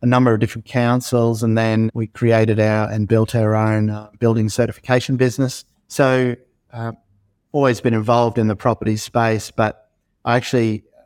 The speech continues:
what gets me excited and I suppose I'm passionate about is helping to, is, is scaling up businesses. So leading, uh, scaling and growing. I love that space. And through the journey of scaling up,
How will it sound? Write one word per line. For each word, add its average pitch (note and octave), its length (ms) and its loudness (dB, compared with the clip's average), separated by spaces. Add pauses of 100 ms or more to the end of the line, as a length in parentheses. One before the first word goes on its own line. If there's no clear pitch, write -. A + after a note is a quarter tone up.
(120)
what B2 180 -2
gets B2+ 240 0
me A#2 100 2
excited A2 600 0
and G#2+ 200 -6
I - 460 -20
suppose A2+ 260 -2
I'm G#2 120 -2
passionate A#2 480 -2
about G#2+ 340 -2
is G#2 140 -4
helping A2+ 380 0
to, A2 460 -2 (520)
is, A2 400 -4
is A2+ 160 -2
scaling A2+ 500 0
up A#2+ 160 -8
businesses. C#3 580 -2
So A2+ 600 0 (180)
leading, C3 580 0 (200)
uh, A2+ 180 -8
scaling A#2 720 0
and A2+ 240 -2
growing. C3+ 560 2
I A2+ 60 -4
love A2+ 240 0
that A#2 180 0
space. C3 640 -4 (160)
And A2+ 480 -4 (560)
through C#3 320 0
the A#2 120 0
journey A#2 500 0
of G#2 160 -4
scaling A2+ 460 0
up, A2+ 280 -4